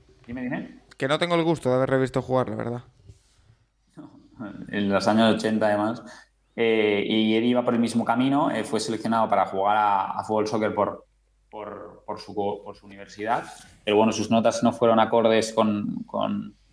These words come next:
Speaker 1: con lo que se le pedía, ¿no? Y, y probó el fútbol americano y tras jugar en Florida, pues, salió drafted con los Raiders y al final pasó por los Bears y ahora en los, en los Panthers. Pero es
Speaker 2: Ah.
Speaker 1: curioso la,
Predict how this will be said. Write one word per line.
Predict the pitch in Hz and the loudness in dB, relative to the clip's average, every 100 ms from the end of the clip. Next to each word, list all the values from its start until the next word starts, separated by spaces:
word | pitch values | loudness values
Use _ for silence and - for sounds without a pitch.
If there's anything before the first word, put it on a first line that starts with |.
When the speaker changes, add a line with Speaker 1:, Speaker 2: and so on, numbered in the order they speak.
| _ _ | _ _
Speaker 1:
con | - 110 | -10 -8
lo | |
que | 107 | -6
se | 107 | -2
le | 107 | -2
pedía, | 104 107 139 135 | 0 0 2 2
¿no? | 135 147 | 2 0
Y, | 110 - | 0 -2
y | 107 | -2
probó | 107 110 | 2 2
el | |
fútbol | 107 117 | 0 0
americano | 113 113 120 123 127 123 | 0 0 0 2 2 2
y | 113 | 0
tras | 104 104 | -2 -4
jugar | - 104 | -2 -2
en | 107 | 0
Florida, | 107 101 104 117 | 0 0 2 2
pues, | 98 87 - | 0 -6 -12
salió | - 95 98 98 | -10 -4 -2 0
drafted | 95 95 92 | 0 -2 -10
con | - 101 | -2 -2
los | |
Raiders | 98 127 135 139 | 2 4 4 2
y | 104 | 0
al | 92 | -2
final | 92 92 95 92 | 0 2 2 0
pasó | 98 - 92 | -2 -4 -4
por | 98 | -6
los | 92 | 0
Bears | 117 123 113 | 2 4 4
y | 98 | 2
ahora | 98 | 2
en | 95 | 2
los, | 90 - - | -2 -4 -14
en | - | -10
los | 87 | -4
Panthers. | - 95 - - - _ _ _ _ | -2 -2 -4 -18 -20 _ _ _ _
Pero | - 95 | -4 -2
es | - | 0
Speaker 2:
Ah. | |
Speaker 1:
curioso | 98 98 92 98 | 0 0 -2 0
la, | 90 90 - | 2 2 -4